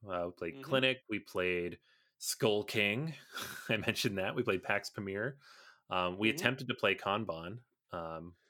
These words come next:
Speaker 2: <laughs> Until I unintentionally flipped the table there.
Speaker 1: Yeah. <laughs> We had a, we had an issue with a, uh, very cheap, or I guess, who knows, you know, malfunctioning table of some sort. But yeah, it was really good. We played a lot of good stuff. Like,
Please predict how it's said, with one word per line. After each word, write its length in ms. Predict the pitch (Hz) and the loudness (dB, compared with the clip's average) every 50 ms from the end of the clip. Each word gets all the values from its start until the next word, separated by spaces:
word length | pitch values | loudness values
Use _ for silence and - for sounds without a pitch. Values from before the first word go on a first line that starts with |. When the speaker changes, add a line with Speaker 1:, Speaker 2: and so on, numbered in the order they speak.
| _ _ | _ _
Speaker 2:
<laughs> 680 | - - - - - - - - - - - - - - | -20 -18 -18 -18 -18 -20 -20 -20 -20 -20 -20 -18 -14 -12
Until 280 | 214 202 - 160 131 110 | -8 -6 -2 -2 0 -2
I 80 | 107 104 - _ _ _ _ _ _ _ _ - - - | -2 -4 -8 _ _ _ _ _ _ _ _ -14 -8 -4
unintentionally 600 | 151 156 147 135 131 - 170 160 143 - 139 123 | -2 -2 -2 -2 -2 -2 -4 -4 -2 -2 -2 -2
flipped 220 | 123 - 127 117 - | -2 -2 -4 -4 -4
the 80 | 117 | -4
table 340 | 104 - 120 110 101 101 95 | -2 0 0 0 0 0 0
there. 320 | 92 90 87 92 117 131 - _ _ _ - - - - | 0 0 0 0 -2 -4 -8 _ _ _ -18 -16 -8 0
Speaker 1:
Yeah. 240 | 151 127 131 - - - - - | 2 2 2 2 0 -4 -6 -8
<laughs> 760 | - 135 - - - 143 - - _ - - - - - - | -8 -8 -8 -8 -12 -14 -14 -14 _ -8 -6 -6 -6 -4 -2
We 60 | 117 | 0
had 160 | 113 113 117 | 2 2 2
a, 40 | 107 | 2
we 120 | 95 117 127 | 4 4 4
had 80 | 135 | 4
an 80 | 123 120 | 4 4
issue 300 | 120 113 - - 117 110 | 2 0 0 0 0 2
with 160 | 107 98 - | 0 0 0
a, 260 | 101 95 92 92 87 | 0 0 0 0 -2
uh, 20 | 87 - - | -4 -10 -6
very 280 | 95 92 101 98 92 90 | -2 0 2 2 2 0
cheap, 380 | - - - 98 92 - - - - - - - | -4 -6 -6 -6 -6 -8 -10 -18 -20 -20 -12 -4
or 340 | 104 95 92 90 90 90 - | 0 2 2 2 2 2 0
I 40 | 95 | 0
guess, 420 | 90 95 90 - - - - - _ _ _ _ _ _ - | 0 -2 -2 -2 -4 -6 -6 -10 _ _ _ _ _ _ -4
who 140 | 107 107 104 | -2 0 2
knows, 440 | 98 92 87 87 90 - - - - _ _ _ _ - 95 - - _ - - | 2 2 2 0 -2 -6 -8 -12 -16 _ _ _ _ -20 -20 -20 -20 _ -8 -6
you 140 | 107 95 | -2 0
know, 160 | 87 87 87 90 - - - - 117 | 0 -2 -2 -4 -10 -18 -12 -2 2
malfunctioning 880 | 110 107 101 - - - - 110 104 - - - 107 98 92 90 90 - _ _ _ | 2 4 2 2 0 0 2 2 2 0 0 0 0 0 0 -2 -4 -8 _ _ _
table 360 | - - 120 107 101 95 95 95 | -2 0 2 2 2 2 0 -2
of 80 | 90 | -2
some 160 | - 101 90 | -4 -6 -4
sort. 240 | 87 - 90 92 - - _ _ _ | -4 -2 -2 -2 -4 -6 _ _ _
But 100 | - 147 | 2 4
yeah, 100 | 170 190 | 4 4
it 60 | 151 | 4
was 100 | 147 196 | 4 2
really 140 | 196 196 190 | 2 0 0
good. 160 | 170 - - | 0 0 -2
We 80 | 131 101 | -2 0
played 160 | - 131 127 | 2 2 2
a 40 | 120 | 4
lot 160 | 113 117 113 | 4 4 4
of 80 | 117 113 | 2 0
good 140 | 117 104 - | -2 -4 -2
stuff. 280 | - - 107 - - - | -2 -4 -4 -4 -4 -2
Like, 240 | 104 101 95 - | -2 -2 -2 -4